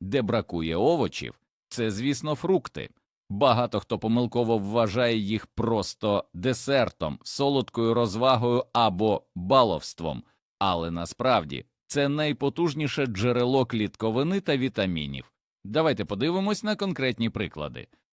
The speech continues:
Одне велике яблуко зі шкіркою містить близько п'яти грамів клітковини.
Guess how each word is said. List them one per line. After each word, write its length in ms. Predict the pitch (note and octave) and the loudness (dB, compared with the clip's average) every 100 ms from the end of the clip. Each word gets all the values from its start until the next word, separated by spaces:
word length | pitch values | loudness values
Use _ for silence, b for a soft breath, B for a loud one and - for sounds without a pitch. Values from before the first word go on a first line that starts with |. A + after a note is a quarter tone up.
| _ | _
Одне 420 | B2+ A2 B2 D3 | 0 2 0 2
велике 420 | A#2+ A2 G2 - | 2 0 -2 -4
яблуко 580 | F2 B2 D#3+ G2+ F2 F2+ | 0 2 4 2 -4 -6
зі 200 | E2 F#2 | -4 -6
шкіркою 760 | - - G3+ G#3 - E2 C2+ - - | -6 -6 -2 -2 -2 -6 -6 -10 -4
містить 580 | G2+ D3+ G3 - G#3 | -2 0 -2 -4 -8
близько 500 | D3 A2+ A#2+ A#2+ G3 | -4 0 0 -2 -6
п'яти 500 | - D#3+ E3+ - B2+ | -4 -2 -2 0 0
грамів 440 | A#2 A2+ F#2+ G2+ G#2+ | 0 0 0 0 -2
клітковини. 800 | A2+ G#2+ - A2+ G2 F#2+ D#2 - | -4 -6 -4 -4 -2 -4 -6 -12